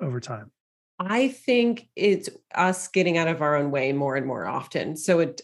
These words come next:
Speaker 2: evolves over time, it adapts over time, but mostly because we're unlearning the things that we thought we were supposed to be doing in order to be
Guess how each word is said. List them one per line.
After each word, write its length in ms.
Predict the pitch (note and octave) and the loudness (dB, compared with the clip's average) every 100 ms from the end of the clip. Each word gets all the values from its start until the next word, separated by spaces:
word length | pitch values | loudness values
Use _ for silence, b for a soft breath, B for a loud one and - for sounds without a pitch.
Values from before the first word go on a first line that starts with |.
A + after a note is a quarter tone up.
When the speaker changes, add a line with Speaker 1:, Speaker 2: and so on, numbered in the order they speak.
| - | -4
Speaker 2:
evolves 760 | C#3+ D3+ F3 A3+ D#3+ F#3 - | 0 4 4 4 2 -2 -2
over 200 | F3+ E3+ | 0 2
time, 300 | E3+ E3 D3+ | 2 2 0
it 80 | C#3+ | -2
adapts 500 | C#3 C3+ C#3 G#3 - | -4 0 2 0 -2
over 200 | D3+ D3+ | -4 -4
time, 420 | D3+ D3 C#3 C#3 | -2 -2 0 -2
but 260 | C#3 E3 - | 0 0 2
mostly 420 | E3 F3+ F3+ E3 | 2 2 2 -2
because 440 | D3 D3+ - D3 D3+ | 0 -2 -2 -4 -2
we're 180 | - - | -4 2
unlearning 680 | E3 E3 D#3+ D3+ C#3+ C3+ C#3+ | 2 2 0 0 0 0 -2
the 100 | C#3+ | -2
things 340 | C#3+ C#3 C3 | -2 -2 -2
that 140 | C3 - | -4 -4
we 80 | C#3 | -2
thought 260 | C#3 - | -2 -4
we 80 | C3+ | -4
were 80 | B2 | -8
supposed 380 | - C3 C3 - | -8 -6 -6 -6
to 60 | |
be 120 | D#3 | -6
doing 400 | D3+ F3+ F#3+ G#3+ - _ _ _ - | -2 0 0 -2 -8 _ _ _ -2
in 140 | E3 | 0
order 280 | D#3 C#3 C#3 | 0 -2 -4
to 260 | - D#3 | -4 -4
be 420 | - D3 C3+ B2+ | -4 -4 -4 -4